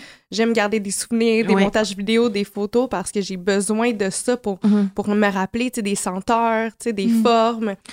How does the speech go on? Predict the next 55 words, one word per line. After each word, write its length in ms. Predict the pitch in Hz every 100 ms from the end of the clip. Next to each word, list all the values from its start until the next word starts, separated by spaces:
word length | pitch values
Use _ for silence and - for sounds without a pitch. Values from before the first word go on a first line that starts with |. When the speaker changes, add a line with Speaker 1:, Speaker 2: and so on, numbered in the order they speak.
| - _
Speaker 2:
Pour 100 | 214
dire 140 | 196 208
que 80 | 208
t'as 140 | 202
vécu 340 | 185 208 208
ça 260 | - - 226
avec 200 | 208 190
cette 180 | - 185
personne-là. 640 | 196 202 202 196 190 196
Speaker 1:
Ouais, 120 | 226 254
Speaker 2:
Puis 80 | 226
Speaker 1:
ben, 80 |
de 40 | 202
Speaker 2:
ça 100 | 214
Speaker 1:
pas, 340 | 233 254 233
tu 140 | 226 247
sais, 60 | 208
je 60 |
veux, 60 | 196 _ _ _ -
je 160 | 202
veux 100 | 196
pas 120 | 208 262
que 60 |
ça 100 | 214
tombe 180 | 208 220
dans 100 | 208
les 180 | 202 196
oubliettes, 460 | 185 190 220 240 -
tu 80 |
sais. 60 | 208
Pour 80 | 190
Speaker 2:
Mhm. 60 | 202
Speaker 1:
moi, 120 | 196
c'est, 380 | 196 196 190 - _
c'est 140 | - 202
ça, 120 | 214
c'est 160 | -
important 400 | 202 208 - 226
de 100 | 220
garder 380 | 196 190 185 190
ça 160 | 190 208
près 240 | - 202
de 80 | 190
moi. 180 | 190 190 -
Speaker 2:
C'est 180 | - 180
honorer 300 | 190 190 196
les 180 | 214 190
Speaker 1:
Ouais. 60 |
Speaker 2:
ancêtres. 540 | 180 175 196 190 - - _ _ -
Speaker 1:
Mhm. 260 | 233 240 240 _ _ _ _
Speaker 2:
Mais 440 | 196 185 175 165 185
non, 100 | 220
mais 100 | 214
c'est 160 | 226
vrai. 300 | 208 214 269